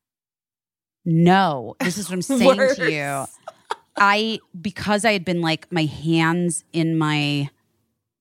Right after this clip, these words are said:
Speaker 1: on my face sobbing.
Speaker 2: Yeah.
Speaker 1: I spread my f-, eye makeup all over my f-,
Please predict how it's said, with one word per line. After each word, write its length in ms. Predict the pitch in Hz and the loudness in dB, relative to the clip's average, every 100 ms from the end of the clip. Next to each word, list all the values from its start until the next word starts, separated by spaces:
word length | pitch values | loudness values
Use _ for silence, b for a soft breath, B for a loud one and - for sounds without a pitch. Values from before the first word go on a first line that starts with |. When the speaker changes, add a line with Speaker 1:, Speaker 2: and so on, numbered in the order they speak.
| _ _ _ _ _ - | _ _ _ _ _ 0
Speaker 1:
on 240 | 180 175 | 2 4
my 160 | 170 156 | 2 0
face 540 | - - 190 156 147 | -4 -4 0 2 0
sobbing. 1040 | - - - 151 147 160 220 247 277 302 311 b b b b | -2 -2 2 2 2 0 -2 0 0 2 0 b b b b
Speaker 2:
Yeah. 380 | 170 127 95 185 | -4 -2 -2 0
Speaker 1:
I 220 | 190 208 | 2 2
spread 680 | 196 - - 196 190 202 196 | -2 -8 -8 0 2 2 0
my 200 | 185 175 | -2 -2
f-, 200 | 156 _ _ _ _ _ | -4 _ _ _ _ _
eye 240 | 170 185 202 | 2 4 4
makeup 640 | 185 151 - 147 143 - - _ _ _ _ _ - | 0 0 0 0 0 -6 -20 _ _ _ _ _ 0
all 380 | 185 202 202 - | 4 4 2 2
over 340 | 208 196 190 | 2 2 0
my 180 | 160 143 | 0 0
f-, 200 | 139 - | -4 -8